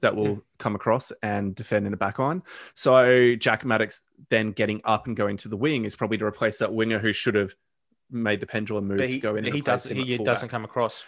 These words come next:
Speaker 2: Ram-,
Speaker 1: I know, I
Speaker 2: um,
Speaker 1: know. So then
Speaker 2: yeah.
Speaker 1: I wonder if that's less Maddox and it's more the winger. But anyway,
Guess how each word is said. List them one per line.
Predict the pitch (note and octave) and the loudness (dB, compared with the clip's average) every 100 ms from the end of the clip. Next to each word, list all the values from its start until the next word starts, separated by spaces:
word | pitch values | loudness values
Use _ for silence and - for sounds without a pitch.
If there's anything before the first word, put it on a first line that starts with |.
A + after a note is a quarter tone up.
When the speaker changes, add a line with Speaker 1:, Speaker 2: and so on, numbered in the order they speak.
| - | -6
Speaker 2:
Ram-, | B2 A#2+ A#2 | -2 -2 2
Speaker 1:
I | C#3 | 4
know, | D3+ | 6
I | |
Speaker 2:
um, | C3+ | 6
Speaker 1:
know. | C#3 G2 | 2 0
So | - A#2 | 4 4
then | A2 A2+ A#2 | 6 4 2
Speaker 2:
yeah. | A2 - | 0 -2
Speaker 1:
I | |
wonder | A#2+ B2+ B2 | 0 2 2
if | A2+ | 2
that's | A#2 G#2 - - - | 0 -2 -6 -14 -8
less | A2 G#2+ - | -2 -2 -2
Maddox | G#2+ G#2+ G#2 - A2 | -2 0 -2 -4 -8
and | G2 | -8
it's | G2+ - | -12 -10
more | A2 G#2 G#2 G2+ | -2 2 2 0
the | A2+ | -2
winger. | A2 G#2 | -4 -2
But | F#2+ - | -4 -2
anyway, | E3 C#3+ F#2+ G2+ D3 | 0 0 0 -4 -6